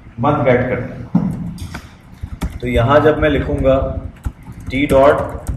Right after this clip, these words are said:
गेट मंथ,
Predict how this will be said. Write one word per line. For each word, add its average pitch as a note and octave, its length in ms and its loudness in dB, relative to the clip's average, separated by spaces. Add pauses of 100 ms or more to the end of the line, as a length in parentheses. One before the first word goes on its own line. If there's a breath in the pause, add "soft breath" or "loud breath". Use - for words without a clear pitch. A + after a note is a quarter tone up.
(2000)
गेट A#2+ 420 4
मंथ, A2+ 420 0